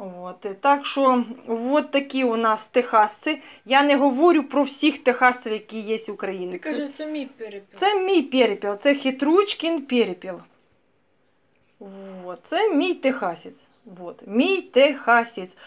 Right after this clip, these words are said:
Speaker 1: А то, що пишуть там: "Техасець і три гривні яйцо",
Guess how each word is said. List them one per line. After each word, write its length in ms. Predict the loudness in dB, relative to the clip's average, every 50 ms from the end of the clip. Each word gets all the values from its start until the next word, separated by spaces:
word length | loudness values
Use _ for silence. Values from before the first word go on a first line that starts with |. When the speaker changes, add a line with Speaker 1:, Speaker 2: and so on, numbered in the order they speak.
| -20 -8 -2
Speaker 1:
А 120 | 0 0
то, 200 | 0 0 -2 -2
що 140 | -2 -2 -4
пишуть 460 | -4 -2 -2 -2 -2 -2 -4 -6 -2
там: 260 | 2 2 2 2 0 -4 -10 -18 -20 _ _ _ _
"Техасець 920 | -2 -2 0 2 6 8 8 8 8 8 6 2 -2 -2 -2 -2 -6 -8 -4
і 120 | -2 -2
три 360 | 0 0 0 2 2 2 2 2
гривні 600 | 2 0 2 2 2 4 4 4 4 2 2 -2
яйцо", 760 | -2 -4 -4 -6 -8 -12 -10 -4 0 2 6 6 6 6